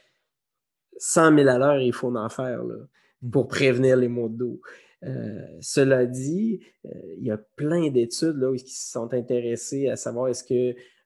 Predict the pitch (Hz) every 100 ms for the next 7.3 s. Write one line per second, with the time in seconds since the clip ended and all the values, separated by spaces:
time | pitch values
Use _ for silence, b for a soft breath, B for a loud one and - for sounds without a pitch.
0 | - 117 113 127 120 - - 139 131 -
1 | 104 - - - 139 123 - - - 123
2 | - - - - 139 135 127 120 113 117
3 | 127 123 127 117 127 135 135 131 - 117
4 | 113 120 131 123 120 120 110 _ - 135
5 | 156 180 B B B _ _ - - 76
6 | - 135 139 120 - 120 117 - 135 131
7 | 143 120